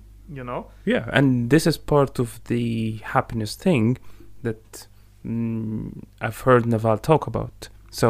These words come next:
Speaker 1: Yeah.
Speaker 2: he was saying, as a business investor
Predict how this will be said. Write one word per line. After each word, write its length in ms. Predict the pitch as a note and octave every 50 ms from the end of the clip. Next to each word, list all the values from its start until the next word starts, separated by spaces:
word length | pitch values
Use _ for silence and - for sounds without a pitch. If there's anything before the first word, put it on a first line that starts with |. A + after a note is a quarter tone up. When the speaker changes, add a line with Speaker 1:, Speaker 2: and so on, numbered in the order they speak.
| A2+
Speaker 1:
Yeah. 340 | A2 G#2+ G#2 - - - -
Speaker 2:
he 180 | - D3 D3 C#3
was 180 | B2 B2 -
saying, 540 | - - - - C3+ A#2+ A2 A2 A2 A2+ A2 - - - - - - - - - - - - - - - - -
as 400 | - C3 B2+ - - - - - -
a 80 | B2 A#2+
business 840 | A2 - - - B2+ A#2 A#2+ A#2 A2+ A2 - - - - - -
investor 680 | - - A#2+ A2 A#2 A2+ - - - - A2+ A2 -